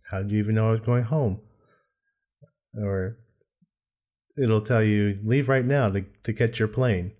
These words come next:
And you don't even have your plane in your calendar. It just knows because it's all that in your email.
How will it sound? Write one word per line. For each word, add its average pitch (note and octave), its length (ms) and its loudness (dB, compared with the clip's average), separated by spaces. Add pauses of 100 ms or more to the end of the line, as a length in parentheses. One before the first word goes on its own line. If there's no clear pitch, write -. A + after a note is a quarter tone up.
(160)
And G#2 340 -2
you A2 80 0
don't A2 100 4
even G#2+ 140 4
have G#2 260 0
your F#2+ 80 -2
plane A#2 340 0
in G2+ 80 0
your F#2+ 120 -4
calendar. F#2+ 560 -2 (400)
It G#2 100 -6
just G#2+ 240 -4
knows G#2+ 320 4
because G2 400 -6
it's F#2+ 180 -12
all G#2 140 2
that G2 140 0
in G2 100 -2
your F#2 140 -2
email. F#2+ 420 -2